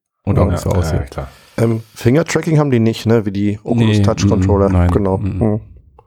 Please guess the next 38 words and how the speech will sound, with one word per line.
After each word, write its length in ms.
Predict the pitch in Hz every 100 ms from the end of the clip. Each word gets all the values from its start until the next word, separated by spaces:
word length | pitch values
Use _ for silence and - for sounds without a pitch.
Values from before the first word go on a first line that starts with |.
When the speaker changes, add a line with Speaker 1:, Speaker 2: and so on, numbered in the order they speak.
| _ _ _ _ - -
Speaker 1:
Und 420 | 101 95 87 85
sie 100 | -
Speaker 3:
Genau. 160 | 95 87
Speaker 1:
sind 80 | 104
auch 140 | -
wirklich 480 | 98 - 107 - -
Speaker 3:
Mhm. 180 | _ -
Speaker 1:
recht 340 | 95 - -
groß 560 | - - 98 104 101 -
und 220 | 98 -
ein 80 | 101
bisschen, 420 | 92 - 101 92 - _ _ _ _ _ _ _ _ _ -
ja, 240 | 85 82 - -
also 160 | 113 110
es 100 | 120
hat 180 | 151 -
nicht 280 | 135 - 127
die, 300 | 117 117 110
es 420 | - - 127 127
ist 180 | 151 151
nicht 160 | 135
so, 440 | 131 110 107 107 123
ähm, 540 | 104 101 101 101 98 123
es 140 | 104
wirkt 180 | 131 -
nicht 100 | 110
so 200 | 120 104 -
hundert 380 | - - 113 120
Prozent 640 | - 107 - 101 98 - _ -
polished, 500 | - 110 95 90 -
Speaker 2:
Mhm. 80 | 104
Speaker 1:
äh, 220 | 98 98
poliert 580 | - - 98 101 95 -
wie 160 | 101 92
das, 260 | 98 -
was 160 | 95 -
du 180 | 95 95
bei 500 | 95 95 95 98